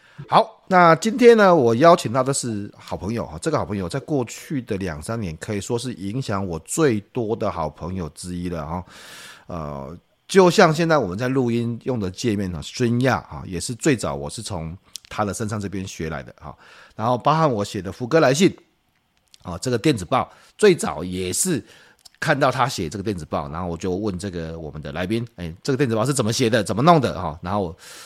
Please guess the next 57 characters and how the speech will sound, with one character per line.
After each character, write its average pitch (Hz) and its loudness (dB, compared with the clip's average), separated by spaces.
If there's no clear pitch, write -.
呃， 58 -12
他 120 0
给 123 -2
我 117 0
一 101 -2
个 104 -4
开 139 2
头， 113 -2
我 71 -8
就 107 -4
自 120 -6
己 107 -2
下 101 -4
去 107 -4
摸 101 -2
索 - -10
这 - -12
样 76 -8
子， 76 -14
所 98 -6
以， 87 -2
呃， - -14
算 139 2
是 135 -2
影 110 -2
响 107 0
我 87 -2
非 110 0
常 85 -6
非 101 -4
常 78 -8
多 82 -8
的 71 -12
这 76 -16
个 64 -18
好 - -4
朋 98 -4
友。 95 -2
当 107 -2
然 123 0
我 104 0
们 98 -2
也 - -6
认 127 2
识 131 0
很 113 -2
久 92 -4
了 80 -6
啦， 80 -6
认 120 -2
识 117 -4
很 101 0
久 104 -4
了 71 -10
哈。 101 0
<laughs> 202 2
我， 160 2